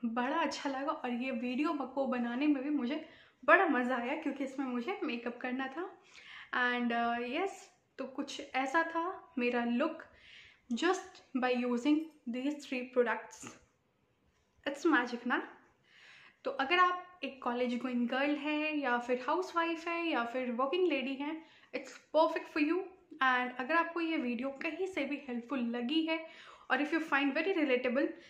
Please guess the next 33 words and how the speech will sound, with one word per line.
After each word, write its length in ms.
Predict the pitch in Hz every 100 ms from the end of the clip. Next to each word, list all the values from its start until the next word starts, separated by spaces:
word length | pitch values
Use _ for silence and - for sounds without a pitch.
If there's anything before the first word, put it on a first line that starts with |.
| - 277
then 140 | 262 220 311
do 60 | 359 403 - - 262
mention 400 | 240 233 277 277
me 80 | 294
in 100 | 254 247
a 20 | 254
comment, 380 | 240 240 311 320 -
और, 340 | 254 247 247 247
uh, 100 | 269 262 - _ _ _ - -
just 200 | 330 320 285
like 180 | 247 254
my 60 | 302 269
video, 260 | 240 254 277
subscribe 540 | 262 240 - 269 302
my 60 | 339 311
channel 340 | 262 240 269 277
and 160 | 247 247
don't 180 | 254 254
forget 260 | 247 240
to 80 | 302 240
hit 120 | 226
the 120 | 311 - 240
bell 240 | 233 233 226
icon। 260 | 320 320 - - - 339
And 100 | 381
yeah, 160 | 330 -
if 140 | 277 330
you 120 | 320
want 160 | 294
to 60 | -
suggest 520 | 247 226 277 277 - 339
me 120 | 349 311
anything 480 | 330 320 330 339